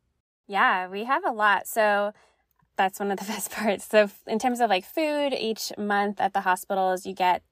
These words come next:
a lot of money. So at the U C sites, so Mission Bay and Parnassus, you get about, I think, almost four hundred dollars a month, and you can spend it however you want. You can spend it all in one day or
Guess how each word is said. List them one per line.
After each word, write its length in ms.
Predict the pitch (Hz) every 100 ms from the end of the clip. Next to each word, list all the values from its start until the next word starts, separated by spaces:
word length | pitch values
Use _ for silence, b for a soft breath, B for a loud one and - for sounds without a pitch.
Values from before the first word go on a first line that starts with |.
| _ -
a 80 | 190
lot 180 | 180 180
of 100 | 180
money. 400 | 180 180 196 247
So 300 | 214 196 190 B B B -
at 340 | 185 180 - _ -
the 440 | 190 185 180 175
U 220 | - 202 208
C 300 | - 214 214
sites, 400 | 220 190 190 -
so 180 | 190
Mission 340 | 180 175 - 180
Bay 380 | 190 185 185 175
and 140 | 175
Parnassus, 720 | 180 175 180 - 185 175 175
you 100 | -
get 160 | 185 180
about, 360 | 180 175 175 b b b -
I 100 | 190
think, 220 | 190 185 - - _ -
almost 360 | 202 214 220
four 100 | 240
hundred 240 | 240 262 254
dollars 360 | 247 247 254
a 60 | 254
month, 360 | 254 254 277 -
and 240 | 202 190
you 80 | 190
can 120 | 196
spend 240 | 196 190 185
it 80 |
however 240 | 190 180 185
you 160 | 180
want. 180 | 175 180
You 80 | 190
can 100 | 190
spend 160 | - 175
it 40 |
all 120 | 180
in 60 | 175
one 160 | 175
day 320 | 175 165 202 226
or 320 | 175 170